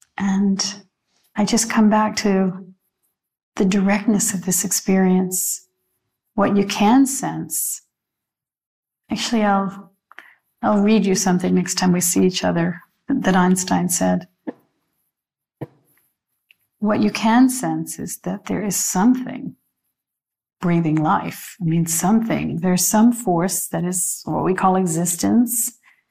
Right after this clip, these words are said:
that you can feel in yourself when you're quiet. You can feel that current, that life current.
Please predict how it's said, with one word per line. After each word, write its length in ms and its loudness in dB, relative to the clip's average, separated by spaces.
that 160 0
you 100 4
can 140 2
feel 320 2
in 120 4
yourself 520 0
when 160 0
you're 80 0
quiet. 600 -2
You 100 -2
can 140 0
feel 720 0
that 220 -2
current, 720 0
that 180 0
life 320 2
current. 540 -4